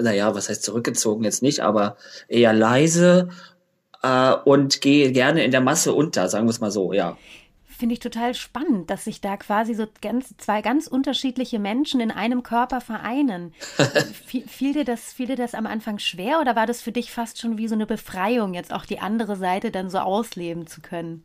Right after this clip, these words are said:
Speaker 1: Na, also bei mir hat das angefangen kurz nach dem Outing und, äh, mein Selbstbewusstsein ist natürlich sofort auf dreihundert Prozent hochgeschossen. Und, äh, also ich hab, hab davon sehr, sehr viel gelernt und sehr viel in mein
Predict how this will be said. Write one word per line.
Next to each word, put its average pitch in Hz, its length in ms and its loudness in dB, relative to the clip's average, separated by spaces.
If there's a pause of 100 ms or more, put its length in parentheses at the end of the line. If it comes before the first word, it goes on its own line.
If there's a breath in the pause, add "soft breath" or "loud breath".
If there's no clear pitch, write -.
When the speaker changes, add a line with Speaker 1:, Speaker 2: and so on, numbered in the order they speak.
Speaker 1:
Na, 139 280 4
also 131 260 2
bei 131 100 2
mir 151 160 4
hat 170 80 2
das 170 140 0
angefangen 160 560 2
kurz 175 320 2
nach 160 120 4
dem 143 140 0
Outing 190 500 2
und, 139 320 -2
äh, 123 200 4
mein 113 360 2
Selbstbewusstsein 127 800 2
ist 117 140 0
natürlich 117 260 0
sofort 120 640 2 (320)
auf 110 280 0
dreihundert 120 500 0
Prozent 120 400 0
hochgeschossen. 120 760 2 (140)
Und, 127 360 8
äh, - 40 4
also 120 380 4
ich 117 200 2
hab, 123 240 2
hab 131 160 -2
davon 127 280 0
sehr, 139 320 4
sehr 117 160 4
viel 120 200 2
gelernt 117 440 2
und 127 200 0
sehr 123 220 2
viel 139 280 2
in 123 180 0
mein 120 340 0